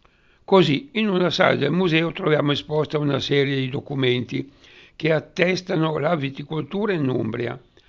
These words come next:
a cavallo dell'anno mille e nei secoli seguenti, nonché alcune sculture in cui la vite e il grappolo sono raffigurati per il loro significato simbolico religioso.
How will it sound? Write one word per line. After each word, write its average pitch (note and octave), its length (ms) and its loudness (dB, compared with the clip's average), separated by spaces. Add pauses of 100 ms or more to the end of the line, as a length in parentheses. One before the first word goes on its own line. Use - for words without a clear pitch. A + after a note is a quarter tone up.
(120)
a D3 140 -10
cavallo D3 420 2
dell'anno C3+ 480 0
mille B2 540 0
e F3 80 0
nei F3 180 4
secoli D#3+ 460 -4
seguenti, A2+ 680 -6 (760)
nonché F3+ 440 4
alcune C#3 460 2
sculture D#3+ 760 -2 (720)
in A3+ 120 0
cui C#3 320 0
la E3 140 2
vite C#3 480 -2
e B2+ 100 -6
il B2 80 -6
grappolo D#3 540 -2
sono D3+ 360 -2
raffigurati C#3+ 920 -6
per C3+ 240 -6
il C#3 80 -8
loro D#3+ 260 0
significato C#3+ 880 -4
simbolico C#3 920 -4
religioso. B2 800 -10